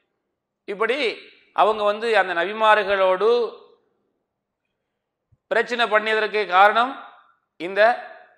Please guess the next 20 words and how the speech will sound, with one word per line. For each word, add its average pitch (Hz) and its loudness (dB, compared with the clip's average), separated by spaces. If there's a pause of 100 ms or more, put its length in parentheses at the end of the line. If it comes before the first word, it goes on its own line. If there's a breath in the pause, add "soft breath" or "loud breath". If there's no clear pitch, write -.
(260)
தௌஹீதை 196 -4
சொன்னதினால்தான். 151 -8 (1300)
எங்க, 190 -4 (600)
அ, 139 -4
உலகத்துக்கு 208 0
கடைசியாக 214 4
வந்த 208 2 (600)
அருமை 196 -4
ரசூலுல்லாஹி 208 4
ஸல்லல்லாஹு 202 4
அலைஹி 190 0
வஸல்லம் 185 -6
அவர்கள், 175 -4 (1000)
அவர்களுக்கும் 220 0
அந்த 202 -4
சமூகத்துக்கு 214 -2
மத்தியில 226 -4
பிரச்சனை 202 -4
எப்ப 202 2
ஆரம்பிச்சது? 175 -4